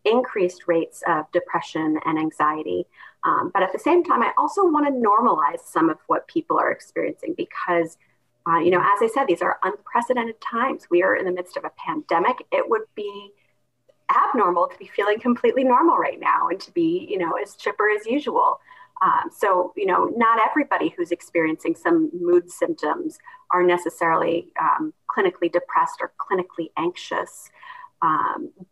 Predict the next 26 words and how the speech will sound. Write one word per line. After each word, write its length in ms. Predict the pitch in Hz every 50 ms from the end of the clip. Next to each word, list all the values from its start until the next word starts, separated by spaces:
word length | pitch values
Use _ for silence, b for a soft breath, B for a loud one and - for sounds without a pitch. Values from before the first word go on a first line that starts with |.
| _ -
but, 720 | - 269 311 277 - 185 175 - - - - - - - _ _ _ _ _ _ _ _ _ _ _ -
you 120 | - -
know, 280 | 196 180 175 170 - - - - _ _ -
after 320 | - 226 220 - - - 240
six 400 | 240 - - 226 220 - - -
months 600 | 233 226 240 302 330 285 240 - - - - -
of 160 | - 175 - - _
this, 460 | - 165 175 170 - - - - - - -
you 80 | 185
know, 280 | 175 170 165 - - 156 _ - - -
time 200 | 196 190 202 202
frame 160 | - 208 196
that 100 | 190 180
we 80 | 190
would 120 | 180 180 -
typically 640 | - - 226 - - - - 196 175 165 160 170 - - - - - -
say 380 | - 165 156 160 165 170 185 180 - -
is 300 | 185 180 180 - - - -
an 120 | - 180 185
adjustment 580 | 180 180 190 226 - - - - 208 170 - -
period, 320 | - - - - 185 - -
like, 220 | - - 147 - _ _ _ -
we 140 | 185 190 190 190
give 180 | - 226 240 254 240 _
people 480 | - - 208 - - 180 170 165 170 170 B B B B B -
about 160 | 196 -